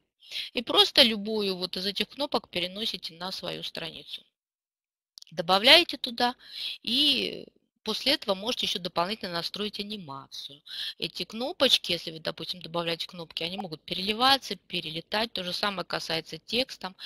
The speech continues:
Да, десять страниц и всего один проект. Ну, вот вам дают один проект, и в нём можно создать десять страниц. Вот такое ограничение. Можно, конечно, несколько аккаунтов создать. Вот, например, у нас была творческая работа, кому-то не хватило десять страниц, они <laughs> просто создали с двух электронных почт,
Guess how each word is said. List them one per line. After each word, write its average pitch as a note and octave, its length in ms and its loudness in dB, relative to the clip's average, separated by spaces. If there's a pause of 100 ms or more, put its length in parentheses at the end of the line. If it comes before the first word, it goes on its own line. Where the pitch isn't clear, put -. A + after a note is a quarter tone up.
(260)
Да, G3+ 180 10
десять A#3+ 340 4
страниц C#4+ 460 4
и G#3+ 60 2
всего G#3+ 280 0
один G#3 220 -4
проект. D3+ 580 -4 (600)
Ну, A#3 240 0
вот G3 180 -2
вам G3 180 4
дают F#3+ 240 6
один G3 220 2
проект, - 360 6
и F#3 40 -6
в F3 60 -8
нём B3 140 -6
можно G3+ 220 -2
создать F3+ 280 -4
десять D#3 180 -8
страниц. C#3+ 380 -16 (260)
Вот E3+ 180 -16 (120)
такое - 280 -12
ограничение. - 720 -12 (520)
Можно, F4+ 300 6
конечно, B3 360 8
несколько A#3 460 4
аккаунтов G3 540 2
создать. G3+ 540 2
Вот, G3+ 160 -10
например, G3 440 -8
у G3 40 -6
нас G3 180 -4
была G3+ 280 2
творческая - 600 -2
работа, F#3+ 400 2
кому-то G#3+ 380 0
не G3+ 100 -2
хватило G3 480 0
десять E3+ 320 -8
страниц, G#3+ 460 0
они G3 180 0
<laughs> - 80 -8
просто G#3+ 260 2
создали G3 420 2
с G3 60 -4
двух F3 260 -6
электронных F3+ 540 -6
почт, - 300 -2